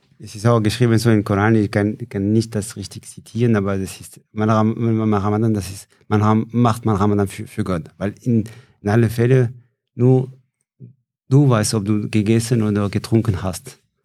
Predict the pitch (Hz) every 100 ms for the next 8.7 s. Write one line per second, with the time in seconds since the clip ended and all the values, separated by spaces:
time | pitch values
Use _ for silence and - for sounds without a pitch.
0 | - - 98 92 131 123 120 107 107 107
1 | 110 101 110 117 110 - 113 107 101 101
2 | 104 98 104 101 95 104 98 - 110 104
3 | 107 101 98 104 101 98 - 104 - 117
4 | - - - - _ _ _ 95 95 95
5 | 92 92 95 98 110 107 107 110 - _
6 | _ - 90 95 120 151 92 82 92 -
7 | 92 90 - - - - _ 101 104 -
8 | 110 101 95 107 107 -